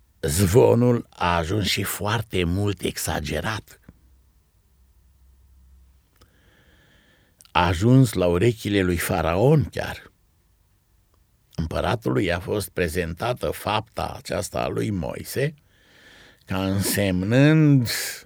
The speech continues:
revoltă, răscoală și înaltă trădare. I s-a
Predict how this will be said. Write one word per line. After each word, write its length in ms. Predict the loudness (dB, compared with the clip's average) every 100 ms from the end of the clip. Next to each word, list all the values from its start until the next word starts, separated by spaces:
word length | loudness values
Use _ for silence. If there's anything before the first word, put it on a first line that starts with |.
| _ _ _
revoltă, 1120 | -4 -2 -2 2 4 4 2 -4 -14 -16 -20 _ _ _ _ _ _ _
răscoală 840 | -8 -6 -6 -10 -4 -2 -2 -4 -8
și 180 | -6
înaltă 580 | -6 -4 -2 -2 -4 -8
trădare. 720 | -8 -6 -2 0 0 -2 -6 -14 _ _ _ _ _ _ _ _ _ _ _ _ _ _ _ _ _ _ _ _ _ _ _ _ _ _ _ _
I 120 | -12 -6
s-a 320 | 0 -2